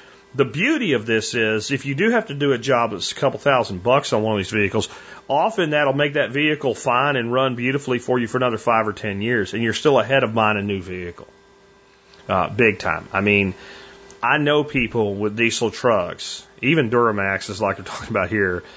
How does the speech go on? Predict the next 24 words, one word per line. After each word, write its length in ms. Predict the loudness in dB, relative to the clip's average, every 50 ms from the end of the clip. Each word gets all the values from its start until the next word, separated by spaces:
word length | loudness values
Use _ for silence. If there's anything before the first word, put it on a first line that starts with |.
| -20 -20 -20 -20 -16 -6
with 220 | 0 2 2 2 4
six 200 | 4 2 2 4
hundred 160 | 4 2 2
thousand 320 | 4 4 2 2 2 0
miles 260 | -2 -2 -2 -2 -4
on 140 | -6 -10 -12
them. 100 | -12 -16 -18 -20 -20 -20 -20 -20 -20 -20 -12 -2
I 140 | 0 2 2
don't 340 | 4 4 2 2 2 0 2
know 240 | 2 4 4 4 2
anybody. 500 | 0 -4 -4 -4 -4 -4 -4 -4 -2 0
I'm 60 | 2
not 120 | 2 2
saying 160 | 4 4 4
no 80 | 4 4
one 100 | 4 4
exists. 240 | 2 -2 -4 -6 -2
I 80 | 0 2
don't 100 | 2 2
know 120 | 2 2
anybody 400 | 2 0 0 0 2 0 0 0
with 160 | -2 -4 -4
a 40 | -4
truck 600 | -6 -10 -8 -2 2 2 2 2 0 -2 -10 -14